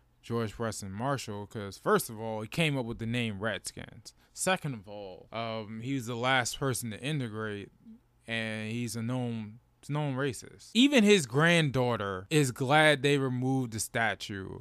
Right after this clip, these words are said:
and wants the name change. Even his granddaughter. So a lot of people celebrating and wants more done. And, and he got taken away from the Ring of Fame. So usually the Redskins are a sitcom. Hey, they got it right here.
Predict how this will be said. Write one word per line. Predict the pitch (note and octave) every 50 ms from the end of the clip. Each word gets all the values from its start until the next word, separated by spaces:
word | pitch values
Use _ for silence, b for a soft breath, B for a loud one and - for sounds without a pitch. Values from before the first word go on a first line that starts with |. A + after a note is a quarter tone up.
| - -
and | C3 C3 B2 A#2 A#2+
wants | C3+ D3 C#3+ C3+ -
the | - C3+
name | B2+ A#2+ A#2+ B2 A#2+ A#2 A2 G#2
change. | - - - G#2 F#2+ F#2 - - C#3 B2 A#2 A2 - - - - _ -
Even | G3 A3+ A#3 G#3+ G#3+ G3
his | F#3 F#3+ G3 F#3+ D3+
granddaughter. | B2 A#2 C3 D#3 E3 D#3+ D3 C3 A2+ G2+ G2 F#2 F2 E2 -
So | - - - E3 D3 C#3+ C#3 C3+ C3+ C3+
a | C3
lot | C3+ D#3 F3 F#3+ G3
of | F#3+ D#3+
people | F#3+ G3 F3+ D#3 D3
celebrating | C#3 - D#3+ D3 C#3+ C#3 B2 A#2 B2 B2+ B2 B2 A#2+ A#2+ A#2 A#2 A#2 A2 -
and | - B2+ B2 A#2 A#2+
wants | C#3 D3 D3+ C#3 - - C3+
more | C3 B2+ B2+ A#2+ A2
done. | F#2+ G#2 G2 F#2+ G2 - - -
And, | C3 C#3+ D3 D3 C#3+ C3+
and | C#3+ E3 F3+ F#3+ G3 F#3+ F#3
he | F3+ F3
got | D3+ D3+ C#3+ C#3 B2+ -
taken | - C#3+ C#3 A#2 C3 B2
away | A#2+ A#2 A#2+ A#2+ A#2 A2+
from | A2 - B2+ A#2+
the | A2+ G#2+
Ring | G#2+ A2+ A#2 G#2+ G2+
of | G2+ -
Fame. | _ G#2 G2+ - - _ _ _ _ _ _ b b b b b b b b b b b b b b b b b -
So | - - C3+ C3 C3 B2+ B2+ B2+ B2+ B2 A#2 -
usually | B2+ C#3+ F3+ A#3 C4 B3+ A3+ G#3+
the | F#3+
Redskins | E3 D#3+ D#3+ E3 D#3 - - D#3 D3+ D3 C3+
are | C3 C3 B2
a |
sitcom. | A2+ - - C#3+ C3+ - - - B2 B2 B2 A#2+ A#2+ A2+ A2+ A2+ - _ _ _ _ _ _ _ _ _ _ _ _
Hey, | - B2+ A#2 G#2+ G2 F2 F2+ G2+ A2 A2+ -
they | A#2+ C3 D#3 E3+ F3
got | D#3 D#3+ D3+ C#3+ C3+ C3
it |
right | B2+ B2 B2+ A#2 G2+ F#2+
here. | F#2+ G#2 G#2+ G2 - - -